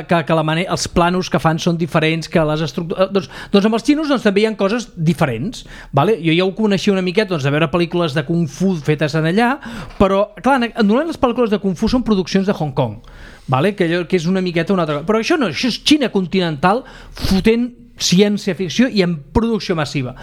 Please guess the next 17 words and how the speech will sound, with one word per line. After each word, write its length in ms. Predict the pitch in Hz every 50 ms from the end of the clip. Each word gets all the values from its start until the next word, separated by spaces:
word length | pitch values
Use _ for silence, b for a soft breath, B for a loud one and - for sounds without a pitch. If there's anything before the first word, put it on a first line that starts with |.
| B B B B
Llavors, 160 | B 285 277 262
són 140 | - 370 370
coses 240 | - 330 320 339 247
que 80 | - 240
això 120 | - 269 277
és, 140 | 277 - - -
és, 120 | 240 202
d'alguna 360 | 208 - 208 208 220 226 294 320
manera 200 | 294 269 294 302
és 60 | 240
una 100 | 277 254 233
manera 180 | 226 240 247
de 60 | 220
dir, 140 | 180 175 156 - B B B B B
això 160 | 175 143 240
està 140 | 262 - 349 -
sancionat 720 | 262 240 202 - - 185 175 196 220 202 165 196 -